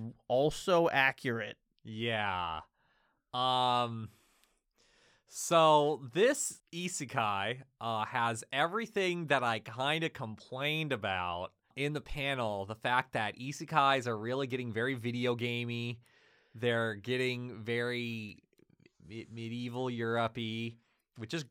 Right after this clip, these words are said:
Speaker 2: g-, kinda cool, but, like, not all, like, like, what makes Tolkien so interesting is that it's such a well-built,
Speaker 1: Yeah.
Speaker 2: interesting world. Uh, even if,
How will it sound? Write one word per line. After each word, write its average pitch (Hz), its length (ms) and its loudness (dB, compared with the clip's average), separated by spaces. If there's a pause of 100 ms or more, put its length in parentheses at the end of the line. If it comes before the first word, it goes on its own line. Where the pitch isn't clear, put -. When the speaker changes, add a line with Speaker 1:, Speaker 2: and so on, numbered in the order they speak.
(120)
Speaker 2:
g-, 127 180 -16
kinda 330 400 2
cool, 196 340 6
but, 151 260 4
like, 151 280 2
not 170 200 6
all, 147 200 4
like, 151 240 4 (260)
like, 151 220 0
what 160 100 -6
makes 214 240 -8
Tolkien 117 640 -6
so 104 220 -6
interesting 104 480 -10
is 92 140 -10
that 104 100 -6
it's 95 140 -12
such 127 160 -8
a 110 60 -6
well-built, 98 600 -4 (340)
Speaker 1:
Yeah. 120 280 -4
Speaker 2:
interesting 113 480 -8
world. 107 420 -4 (540)
Uh, 107 220 -2
even 127 280 -4
if, 117 140 -6